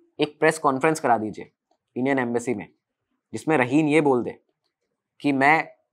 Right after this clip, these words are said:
इन चार्जेस में यहाँ पे नामजद हूँ, मेरी फैमिली इंडिया में है,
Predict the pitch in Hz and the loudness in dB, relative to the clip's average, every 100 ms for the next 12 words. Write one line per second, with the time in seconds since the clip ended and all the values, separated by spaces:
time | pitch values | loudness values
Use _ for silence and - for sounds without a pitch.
0 | _ _ _ _ _ 135 143 139 123 127 | _ _ _ _ _ -2 0 4 4 4
1 | 147 139 120 104 117 127 107 - 107 110 | 2 0 -2 -2 -2 0 -2 -4 -6 -4
2 | 127 139 120 - _ _ _ - 113 123 | 0 0 -2 -8 _ _ _ -8 -6 -4
3 | 117 113 139 135 127 131 131 127 98 | -4 -2 0 2 2 2 2 -2 -8